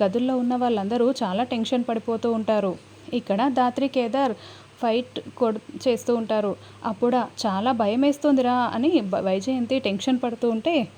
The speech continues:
"ఏం కాదులే అమ్మా, నేనున్నాను కదా" అని యువరాజ్ ధైర్యం చెప్తూ ఉంటాడు. గదుల్లో ఉన్న వాళ్ళందరూ కూడా ఒకరికొకరు ధైర్యం చెప్పుకుంటూ ఉంటారు. ఇక్కడ దాత్రి, కేదారే ఫైట్ చేస్తున్నారన్న విషయం మీనన్కి అస్సలు తెలియకుండా చీకట్లో మేనేజ్ చేస్తూ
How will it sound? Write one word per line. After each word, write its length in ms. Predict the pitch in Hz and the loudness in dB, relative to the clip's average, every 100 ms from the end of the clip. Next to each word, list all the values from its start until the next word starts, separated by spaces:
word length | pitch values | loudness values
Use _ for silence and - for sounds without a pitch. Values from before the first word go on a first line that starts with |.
| - | -14
"ఏం 280 | - 233 294 | 0 6 6
కాదులే 460 | 294 226 240 302 294 | 6 4 4 4 6
అమ్మా, 260 | 240 233 | 4 2
నేనున్నాను 500 | 240 240 214 208 302 | 0 0 0 2 4
కదా" 240 | 302 262 262 | 4 4 2
అని 240 | - 262 | 4 4
యువరాజ్ 440 | 262 208 208 220 - | 4 4 4 2 2
ధైర్యం 240 | 196 190 233 | 2 2 2
చెప్తూ 340 | 240 240 226 | -2 -2 -2
ఉంటాడు. 380 | 220 214 208 196 - - - - - - | -2 -2 -2 -2 -6 -18 -20 -20 -20 0
గదుల్లో 440 | 226 208 247 294 | 2 2 4 4
ఉన్న 220 | 294 277 | 6 4
వాళ్ళందరూ 480 | 285 285 262 220 262 | 4 4 2 2 0
కూడా 340 | 294 233 240 - | 2 0 0 0
ఒకరికొకరు 680 | 214 269 294 285 220 226 247 | -2 0 0 0 -2 0 0
ధైర్యం 320 | 208 208 240 240 | 0 0 0 0
చెప్పుకుంటూ 420 | 226 240 220 226 | -2 -4 -2 -2
ఉంటారు. 440 | 220 220 208 190 - - - | -2 -2 -2 -2 -6 -18 -4
ఇక్కడ 300 | 254 247 208 | -4 0 2
దాత్రి, 440 | 262 226 240 - 302 | 2 2 2 0 -2
కేదారే 480 | 285 269 247 226 247 | 2 2 2 -2 -2
ఫైట్ 380 | 233 208 220 | 0 -2 2
చేస్తున్నారన్న 600 | 247 247 254 240 240 240 | 0 2 2 2 0 -2
విషయం 380 | 226 220 247 254 | -2 -2 0 0
మీనన్కి 500 | 220 233 254 220 254 | 0 0 0 0 -2
అస్సలు 400 | - - - 277 | -2 -4 2 2
తెలియకుండా 600 | 254 226 226 233 226 214 | 2 0 0 0 -2 0
చీకట్లో 600 | 247 - 247 247 220 214 240 | -2 -2 -2 -2 -2 0 -2
మేనేజ్ 420 | 220 214 240 254 | -2 -2 -2 0
చేస్తూ 280 | 226 - | 0 0